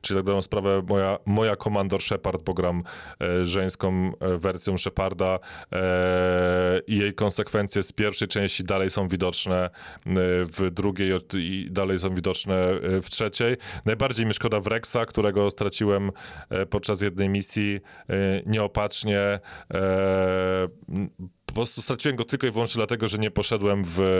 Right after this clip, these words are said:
w zastraszanie, e, tak mocno, jak, jak wymagało tego, m, e, to, żeby tego Wrexa,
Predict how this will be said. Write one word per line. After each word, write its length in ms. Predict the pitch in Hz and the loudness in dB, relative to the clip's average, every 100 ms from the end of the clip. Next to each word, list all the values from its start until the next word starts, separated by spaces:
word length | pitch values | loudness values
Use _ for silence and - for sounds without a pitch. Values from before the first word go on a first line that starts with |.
| 92 95 | 4 4
w 60 | 87 | 2
zastraszanie, 800 | 120 117 104 - 107 104 95 95 - - - - | -2 0 -2 0 0 2 2 0 -4 -16 -12 -4
e, 420 | 92 95 92 92 | 0 2 2 0
tak 200 | - 104 | 0 -2
mocno, 380 | 98 101 - 104 | 0 0 0 0
jak, 340 | 98 92 - 98 | 0 -2 -2 2
jak 240 | 92 87 95 | 2 0 -2
wymagało 520 | 92 92 92 95 92 | 0 0 2 0 0
tego, 440 | 92 87 92 90 - - - - | -2 0 0 0 -6 -16 -20 -10
m, 220 | 90 90 | -6 -4
e, 20 | 90 92 92 92 92 90 92 90 90 87 - | -2 -2 -2 -2 -2 -2 -2 -2 -4 -8 -6
to, 160 | 104 | -4
żeby 260 | 98 98 92 | -4 -2 -2
tego 240 | 98 92 | -2 -4
Wrexa, 480 | 87 98 - 98 92 | -2 -4 -2 -2 -2